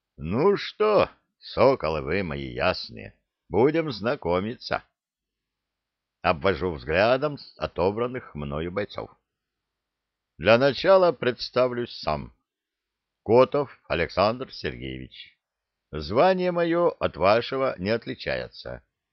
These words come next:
так что здесь вопросов не возникает пока. «Нет», — это ответил коренастый, тёмноволосый парень со шрамом на щеке. Звали его Михаилом. Фамилия его была Плиев,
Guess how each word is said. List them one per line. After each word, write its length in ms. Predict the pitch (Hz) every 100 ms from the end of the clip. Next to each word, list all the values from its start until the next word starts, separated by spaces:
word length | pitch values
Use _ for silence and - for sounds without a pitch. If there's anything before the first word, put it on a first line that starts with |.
| _ _
так 280 | - 98 -
что 200 | - -
здесь 460 | 60 110 110 139 -
вопросов 720 | 110 117 110 117 - 120 101
не 140 | 78
возникает 840 | 76 71 80 95 151 117 - _ _
пока. 320 | - - 104 - _ _ _ _ _ _ _ _ _ _ _ _ _
«Нет», — 460 | 64 71 82 - - - _ -
это 260 | 76 71
ответил 440 | 76 90 104 147 143
коренастый, 800 | 80 65 71 98 110 - 107 - _ _
тёмноволосый 680 | - 90 95 95 95 92 87
парень 400 | 85 147 139 87
со 160 | - 82
шрамом 480 | - 82 98 110 101
на 80 |
щеке. 420 | 101 - 87 62 62 _ _ _ _ _ _
Звали 460 | 80 80 76 92 90
его 280 | 85 82 82
Михаилом. 720 | 82 - 98 78 58 58 58 _ _ _ _ _ _
Фамилия 600 | - 85 95 139 143 147
его 360 | 139 135 131 135
была 360 | 104 92 104
Плиев, 640 | 120 - 95 80 67 71